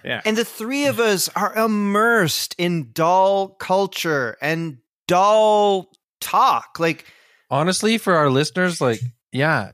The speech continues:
Speaker 3: James has been wanting to talk about Ken since before we even had the Evil Men podcast.
Speaker 2: Yeah.
Speaker 1: Yeah.
Speaker 2: And <clears throat> when the three of us have a few drinks, it inevitably
Speaker 3: Oh, yeah.
Speaker 2: drifts back to the history of dolls and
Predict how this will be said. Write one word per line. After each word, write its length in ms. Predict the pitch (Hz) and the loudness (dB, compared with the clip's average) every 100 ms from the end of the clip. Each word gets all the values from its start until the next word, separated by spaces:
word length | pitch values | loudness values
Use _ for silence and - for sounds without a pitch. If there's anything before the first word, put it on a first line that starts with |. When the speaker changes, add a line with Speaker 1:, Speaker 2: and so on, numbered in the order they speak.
| - | -14
Speaker 3:
James 520 | - 131 160 185 175 - - - _ _ | -4 -2 0 -2 -6 -10 -20 -20 _ _
has 160 | 151 139 | -2 0
been 160 | 139 | 2
wanting 220 | 127 135 139 | 2 4 2
to 60 | 127 | 2
talk 220 | 131 127 | -2 0
about 220 | 127 113 | 0 0
Ken 260 | 135 127 127 | 0 0 0
since 200 | 131 - | -2 0
before 460 | 123 - 120 127 | -4 0 2 4
we 120 | 123 127 | 4 2
even 180 | 123 117 | 0 0
had 280 | 117 117 113 | 2 2 2
the 40 | |
Evil 220 | 117 120 | 2 2
Men 240 | 117 110 107 | 2 0 0
podcast. 760 | 107 123 131 107 92 - - - _ _ _ _ | 0 0 0 -4 -4 -8 -14 -20 _ _ _ _
Speaker 2:
Yeah. 200 | 139 269 466 | 2 2 2
Speaker 1:
Yeah. 200 | 170 104 92 _ _ _ _ _ _ _ _ _ - | 2 -2 -6 _ _ _ _ _ _ _ _ _ -2
Speaker 2:
And 240 | 220 220 _ | 0 -2 _
<clears throat> 400 | 262 - - 214 | -6 -2 0 2
when 100 | 190 | 2
the 80 | 202 | 0
three 220 | - 240 | 0 -2
of 80 | 269 | 0
us 100 | 247 | 2
have 160 | 180 151 | 2 2
a 80 | 139 | 0
few 380 | - 151 131 | -2 -2 -2
drinks, 800 | 110 110 120 117 117 - - - _ _ _ - | -6 -10 -6 -4 -6 -12 -14 -16 _ _ _ 0
it 100 | 202 | 2
inevitably 540 | 208 220 226 269 - | 4 4 4 4 4
Speaker 3:
Oh, 60 | 202 - | 4 2
yeah. 60 | 117 | 0
Speaker 2:
drifts 340 | - 147 - | 0 0 0
back 360 | - 131 127 - | 0 0 0 -4
to 400 | - 139 123 113 - - - | -4 0 0 -2 -8 -12 0
the 80 | |
history 320 | 160 147 - 170 | 2 2 2 0
of 80 | 139 | 4
dolls 760 | 127 127 117 98 - - - - | 4 4 2 0 -8 -14 -14 -4
and 540 | 127 120 113 110 107 | -2 0 -2 -4 -4